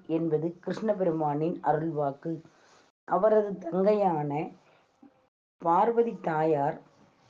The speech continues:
ஆடி மாதத்தில் சிறப்புகளை அறியலாம். ஆடி மாதத்தில் நாற்பது வகையான சிறப்புகள் உள்ளன. ஆடி மாதம் என்பது ஆஷட மாதம் முடிந்து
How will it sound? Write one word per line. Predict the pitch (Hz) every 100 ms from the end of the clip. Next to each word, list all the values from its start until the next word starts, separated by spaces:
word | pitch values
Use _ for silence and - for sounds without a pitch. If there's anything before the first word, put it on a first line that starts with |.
| -
ஆடி | 170 214 240 247
மாதத்தில் | 214 180 160 151 139 - 165 196 185 _ _ _
சிறப்புகளை | - 196 202 226 175 143 151 - -
அறியலாம். | 156 160 147 139 147 139 143 - _ _ -
ஆடி | 156 190 233 240
மாதத்தில் | 226 175 147 143 - 165 202 - _
நாற்பது | 147 151 180 - 247 214
வகையான | 185 180 170 156 147
சிறப்புகள் | 143 165 - 185 180 190
உள்ளன. | 151 143 143 151 - _ - _ _ _ _ -
ஆடி | 170 196 240 247 220
மாதம் | 175 160 160 180
என்பது | 160 151 147 143 139 175 - -
ஆஷட | 294 185 - 214 190 190 190 - - _ - 175
மாதம் | 170 165 151
முடிந்து | 147 160 165 165